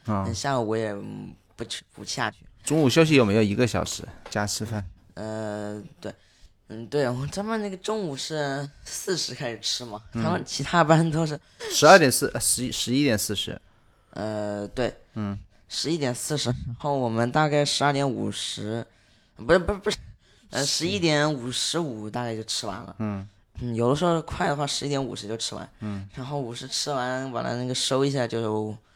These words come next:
Speaker 2: 五十五，然后就可以下去玩儿。如果
Speaker 1: 一点钟上课吗？下午？
Speaker 2: 呃，对。
Speaker 1: 就一点之前都可以自己安排。
Speaker 2: 呃，到十二点十分，十五分，
Speaker 1: 嗯。
Speaker 2: 差不多，十五分差不多老师就来了。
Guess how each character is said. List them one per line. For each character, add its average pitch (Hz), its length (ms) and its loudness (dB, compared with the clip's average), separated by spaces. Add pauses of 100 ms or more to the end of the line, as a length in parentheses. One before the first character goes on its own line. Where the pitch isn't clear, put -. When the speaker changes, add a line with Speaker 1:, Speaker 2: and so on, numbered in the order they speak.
(220)
Speaker 2:
五 - 100 -14
十 - 180 -8
五， 98 260 -10
然 101 140 -2
后 127 100 0
就 120 120 -4
可 123 80 0
以 120 60 2
下 117 260 -2
去 101 220 -10
玩 90 240 -12
儿。 87 160 -14 (540)
如 143 100 -4
果 160 40 4
Speaker 1:
一 147 40 4
点 117 160 8
钟 113 100 2
上 120 180 2
课 113 160 -4
吗？ 107 140 -2
下 104 180 -8
午？ 92 80 -8 (280)
Speaker 2:
呃， 107 300 -10
对。 117 280 -8 (340)
Speaker 1:
就 131 100 0 (100)
一 156 140 -4
点 117 180 2
之 123 100 -4
前 104 180 -2
都 110 100 0
可 110 100 -2
以 104 40 -2
自 110 160 -6
己 98 120 -4
安 95 120 -2
排。 85 180 -10 (380)
Speaker 2:
呃， 98 600 -10 (840)
到 196 200 0
十 - 240 -4
二 185 180 2
点 107 440 -6
十 - 1040 -6
分， 151 280 -6
十 - 220 -6
五 127 240 -2
分， 107 220 -8 (100)
Speaker 1:
嗯。 104 220 -4 (180)
Speaker 2:
差 127 140 -4
不 117 60 -4
多， 120 200 0
十 - 180 -6
五 180 120 -2
分 147 160 -10
差 156 140 -4
不 147 40 -2
多 143 120 0
老 127 180 -2
师 123 180 -6
就 127 140 -2
来 98 220 -8
了。 107 120 -8